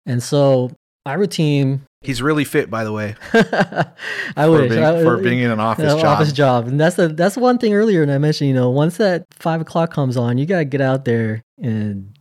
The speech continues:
Speaker 1: kinda de-stress, make sure you're healthy, you know, type of deal, mentally and physically and
Speaker 2: Yeah.
Speaker 1: everything. So my daily routine before, you know, I would go into the office before for, how long was that? Maybe a good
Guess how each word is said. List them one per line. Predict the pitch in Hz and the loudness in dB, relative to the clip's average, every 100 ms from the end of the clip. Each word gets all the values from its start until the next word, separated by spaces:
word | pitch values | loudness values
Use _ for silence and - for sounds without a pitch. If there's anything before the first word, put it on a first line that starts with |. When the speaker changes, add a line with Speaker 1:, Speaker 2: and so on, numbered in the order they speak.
| - | -10
Speaker 1:
kinda | 147 123 | -6 -6
de-stress, | 110 131 - 135 123 123 123 - 123 - _ _ _ 302 | -4 -4 -2 0 0 0 -2 -8 -16 -20 _ _ _ -12
make | 233 202 | -4 -2
sure | 196 | 0
you're | 196 175 | 0 2
healthy, | 202 226 - - _ | 0 -2 -8 -20 _
you | - | -14
know, | 92 85 | -12 -10
type | - 104 | -12 -12
of | 92 | -10
deal, | 98 98 - | -10 -10 -10
mentally | 110 117 123 120 127 | -4 -4 -2 0 0
and | 117 123 | 0 -2
physically | 123 113 113 107 107 110 | -2 -4 -4 -4 -2 -2
and | 110 110 | -2 -4
Speaker 2:
Yeah. | - - | -8 -12
Speaker 1:
everything. | 107 98 95 92 | -10 -8 -8 -10
So | 92 101 98 98 _ _ _ _ - | -10 -10 -10 -10 _ _ _ _ -4
my | 135 | -2
daily | 151 127 156 196 196 | -2 -2 0 2 2
routine | 165 - 180 165 | 0 0 0 2
before, | 135 - 175 165 117 | -2 0 2 2 2
you | 120 | 0
know, | |
I | 117 120 | -2 -2
would | 123 | -2
go | 117 | -2
into | 107 | -4
the | 92 | -4
office | 87 104 - - - - - | -4 -4 -6 -18 -18 -20 -20
before | 95 - 101 101 101 92 | -20 -14 -10 -10 -10 -12
for, | - 90 90 110 - | -12 -14 -14 -16 -20
how | - 107 | -18 -16
long | 85 87 | -16 -16
was | 82 | -16
that? | 82 - | -18 -16
Maybe | 101 127 | -14 -12
a | 95 | -12
good | 98 95 | -12 -14